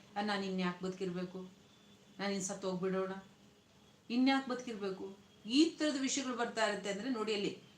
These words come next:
ಯಾವ ರೀತಿಯಾದಂತ ಸಂಗತಿಗಳು, ವಿಷಯಗಳು ಉತ್ಪನ್ನ ಆಗ್ತಾ ಇರುತ್ತೆ ಅನ್ನೋದನ್ನ ಗಮನಿಸಿ. "ಏ,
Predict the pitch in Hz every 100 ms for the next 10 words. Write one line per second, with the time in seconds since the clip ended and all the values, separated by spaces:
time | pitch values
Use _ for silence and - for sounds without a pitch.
0 | - 180 196 208 202 247 277 269 - 247
1 | 233 226 262 - 190 214 254 285 294 247
2 | 262 208 - - - _ - 185 214 -
3 | 302 294 285 - 262 240 233 226 214 196
4 | 185 185 180 170 156 151 139 - - -
5 | 202 214